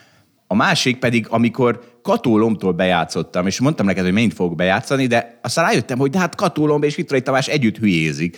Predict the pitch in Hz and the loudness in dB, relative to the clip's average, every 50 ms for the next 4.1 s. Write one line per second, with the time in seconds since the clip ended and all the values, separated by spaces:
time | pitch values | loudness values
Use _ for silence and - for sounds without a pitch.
0 | - - - - 110 - 143 135 139 185 - - - 101 98 87 - - 90 80 | -16 -14 -8 -6 -4 -2 0 0 2 0 0 0 0 0 0 0 -2 -6 -6 -2
1 | 101 95 87 85 82 - 87 - - 98 92 - - - - 95 92 - 104 90 | 0 0 0 0 0 -2 -6 -4 -4 -4 -4 -4 -6 -6 -4 -6 -4 -2 -4 -2
2 | 76 113 117 120 120 107 - - 107 107 101 - 101 107 101 87 - 90 87 85 | 0 0 0 0 0 -2 -2 -2 0 0 0 0 0 0 0 0 0 -2 -2 -2
3 | 82 - 110 113 139 160 160 - - - - - - - - - 120 147 156 151 | -2 -2 0 0 0 0 -2 -8 -16 -20 -20 -20 -20 -12 -6 -2 0 2 2 2
4 | 147 | 0